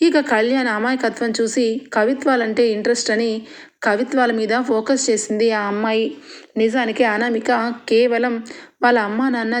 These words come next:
చేసిన అప్పును తీర్చడానికి ఉన్న కుటుంబం నుంచి వచ్చిన కళ్యాణ్ని వలలోకి దించింది అని చెప్పి ఇక అందరూ కూడా టీవీల్లో ఇక చెప్తూ ఉంటారు.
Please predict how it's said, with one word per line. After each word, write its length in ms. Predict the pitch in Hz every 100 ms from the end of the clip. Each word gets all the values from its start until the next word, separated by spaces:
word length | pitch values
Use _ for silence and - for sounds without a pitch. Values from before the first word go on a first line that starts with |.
| 233
చేసిన 240 | 220 240
అప్పును 320 | 214 196 262 233
తీర్చడానికి 880 | 220 226 247 226 220 240 220 226 - - - -
ఉన్న 180 | 240 285
కుటుంబం 460 | 277 240 226 226
నుంచి 340 | 220 214 247 226
వచ్చిన 500 | 208 220 233 220 226 -
కళ్యాణ్ని 600 | 208 233 247 220 240 226
వలలోకి 500 | 208 214 247 240 226
దించింది 640 | 226 208 226 220 220 - 220
అని 140 | 233
చెప్పి 480 | 233 220 233 214 220 - - - 320
ఇక 180 | 330 285
అందరూ 400 | 220 214 254 247
కూడా 360 | 226 233 220 226 226
టీవీల్లో 640 | 220 233 220 226 226 220 220 - - -
ఇక 120 | 277
చెప్తూ 420 | 254 226 214 -
ఉంటారు. 540 | 226 214 220 226 -